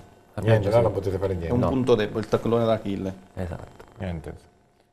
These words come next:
Speaker 2: Perché
Speaker 3: Sotto.
Speaker 2: so, oggi potreste fare tutto, per esempio, con questa
Speaker 3: Sì.
Speaker 2: splendida giornata di sereno.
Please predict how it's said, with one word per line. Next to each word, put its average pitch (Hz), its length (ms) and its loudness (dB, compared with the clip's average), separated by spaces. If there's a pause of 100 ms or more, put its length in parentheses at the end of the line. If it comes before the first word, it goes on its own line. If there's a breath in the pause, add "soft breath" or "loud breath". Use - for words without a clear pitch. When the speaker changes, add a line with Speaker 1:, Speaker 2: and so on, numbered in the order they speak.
(100)
Speaker 2:
Perché 92 240 -6
Speaker 3:
Sotto. 90 120 -6
Speaker 2:
so, 104 100 2
oggi 110 480 4
potreste 98 380 -2
fare 90 220 -2
tutto, - 360 -4
per - 140 -8
esempio, 73 420 -8 (480 soft breath)
con 92 100 -6
questa 98 280 0
Speaker 3:
Sì. 104 60 -4
Speaker 2:
splendida 104 560 2
giornata 98 500 0
di 92 100 -4
sereno. 90 500 -4